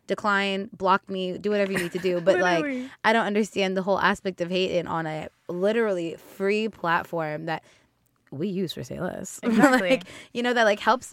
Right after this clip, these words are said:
Speaker 1: It, it's super easy. I don't get how you can hate when you're in the club. Like, you can't hate on people who are doing the same shit as you are.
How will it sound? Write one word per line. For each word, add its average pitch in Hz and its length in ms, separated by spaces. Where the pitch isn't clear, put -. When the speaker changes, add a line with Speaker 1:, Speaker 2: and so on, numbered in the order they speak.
Speaker 1:
It, 220 220
it's - 160
super 269 260
easy. 240 360
I - 20
don't 208 140
get 220 100
how 220 80
you 202 120
can 190 140
hate 185 340
when 196 280
you're 214 100
in 165 80
the 143 60
club. 123 300
Like, 185 160
you 220 80
can't 262 220
hate 202 200
on 165 120
people 175 240
who 165 80
are 160 60
doing 160 140
the 147 60
same 143 160
shit - 160
as 143 120
you - 120
are. - 160